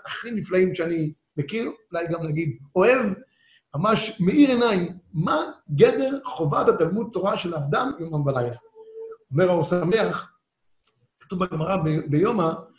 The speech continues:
"הסך שיחת חולין עובר בעשה", שנאמר, "ודיברת בם". "והני רע דרבא אזין עם קריאת שמע דרבנן, ומוקי בדיברת בם דברי תורה". מאי דקאי מלן דקריאת שמע,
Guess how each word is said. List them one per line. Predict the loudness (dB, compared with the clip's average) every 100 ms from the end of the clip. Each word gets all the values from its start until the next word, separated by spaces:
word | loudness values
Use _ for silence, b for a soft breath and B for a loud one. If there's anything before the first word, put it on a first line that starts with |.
| B B -10
"הסך | -6 -6
שיחת | -4 -4 -2 -4
חולין | -2 2 2 2 -2
עובר | -8 -2 0
בעשה", | 0 -2 -2 -4 -6 -18 _ _ _
שנאמר, | -4 -2 0 0
"ודיברת | 0 -2 -2 -2
בם". | 0 0 0 -4 -16 _ _ _ -2
"והני | 0 2
רע | 2
דרבא | 2 2 2 4
אזין | 2 2 0 -2
עם | 0
קריאת | 2 2
שמע | 2
דרבנן, | 0 0 0 -2 -2 -4
ומוקי | -2 -2 0
בדיברת | -2 0 0
בם | 0 -2
דברי | -2 -2
תורה". | -2 -6 -8 -14 _ _ _ _
מאי | -6 -2
דקאי | 0 0
מלן | 2 2 2
דקריאת | 2 0 0
שמע, | 0 0 0